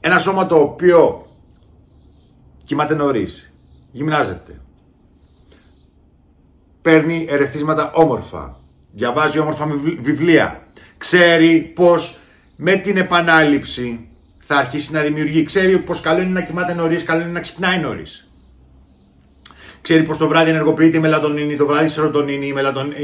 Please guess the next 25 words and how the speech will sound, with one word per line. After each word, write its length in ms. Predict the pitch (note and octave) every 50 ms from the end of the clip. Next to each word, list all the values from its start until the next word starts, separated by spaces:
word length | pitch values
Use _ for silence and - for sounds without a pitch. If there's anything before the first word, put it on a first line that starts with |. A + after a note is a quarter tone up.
| C#3
η 40 | C3+
σερωτονίνη 500 | B2+ C3 C#3+ C#3+ C3+ C3+ C#3+ D#3+ D#3+ D#3
δημιουργεί 520 | D3+ D3 D3 C#3+ D3 C#3 C3+ C3+ E3 F#3+
μελατονίνη. 720 | F#3 F3 D#3+ D3 C3 - A2+ G#2 G2+ F#2+ F#2 F#2+ F#2+ F#2 - _ _ _ _ _ _ _ _ _ _ _ _ _ _ _ _ _ _ _ _ _ _ _ _ _ _ _ _ _ _ _ _ _ _ _ _ _ _ _
Το 120 | - A#2+
βράδυ 280 | A#2+ D3+ E3 E3+ E3 E3
μελατονίνη, 500 | D#3+ D3 C#3+ C#3 C3 B2+ B2 B2+ B2 A#2+
το 240 | B2+ B2 B2+ C3 C3
πρωί 220 | B2+ C#3 C3+ C#3+ C#3+
σερωτονίνη. 580 | D3 D#3 D#3 D3+ D3+ E3+ F3 F#3 F#3 D#3+ B2
Πώς 240 | - - F3+ F3 E3+
ενεργοποιώ 400 | F3 E3 D#3+ D3+ D3 C#3+ C#3+ C#3
ακόμα 220 | C3 C3+ C#3 C#3
περισσότερο 360 | C3 C3+ A#2+ B2+ C#3 B2+ C3 B2+
τη 80 | B2+
σερωτονίνη; 500 | - C3 C3 B2 B2+ B2+ C3 C3 C3+ C3+
Βγαίνω 220 | A#2+ B2+ E3 D#3+ D#3+
έξω 180 | D#3+ - E3
στον 220 | B2+ D#3 D#3 D3+ D#3
ήλιο, 440 | D#3 D#3+ D#3 D#3 D3+ - - - - _ _ _ _ _ _ _ _ _ _ _
κάνω 240 | - D#3+ D#3 D#3+ D#3+
άσκηση, 760 | D#3+ E3 E3 - - - - - D#3 D#3 D#3 D3+ - - _ _ _ _ _ _ _ _ _ _ _ _ _ _ _ _ _ - - _
παίρνω 280 | - E3+ E3 D#3+ D#3+ D#3+
όμορφα 240 | D#3+ E3 D#3+ D3 D3
συναισθήματα. 880 | - D#3 D#3 C#3+ - D#3+ D3+ D3 C#3 D3 C#3+ D3 C3+ - - - _